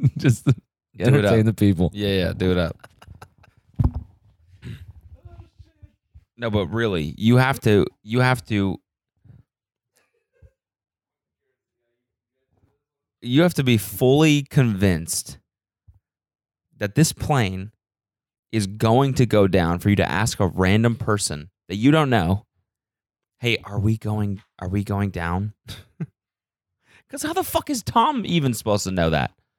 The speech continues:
Speaker 2: That's wild. That's absolutely wild. It really is. Um, yeah, and now I'm just here, just here alone,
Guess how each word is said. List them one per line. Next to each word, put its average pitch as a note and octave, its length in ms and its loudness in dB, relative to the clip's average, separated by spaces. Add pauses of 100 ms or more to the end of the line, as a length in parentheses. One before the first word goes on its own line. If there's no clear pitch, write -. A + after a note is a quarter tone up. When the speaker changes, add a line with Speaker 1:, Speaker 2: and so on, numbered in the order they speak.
(2500)
Speaker 2:
That's - 220 -14
wild. D2+ 440 -4 (2250)
That's C3+ 200 -2
absolutely A2+ 540 2
wild. G2 400 0 (160)
It G2+ 60 -4
really G2+ 320 -2
is. F#2+ 420 -2 (220)
Um, G2 480 0 (2250)
yeah, A2 300 -2
and F#2+ 80 -4
now G2 120 0
I'm G2 100 0
just G2 220 -4
here, G2 360 0 (680)
just - 200 -10
here G2 140 -2
alone, F#2+ 420 -2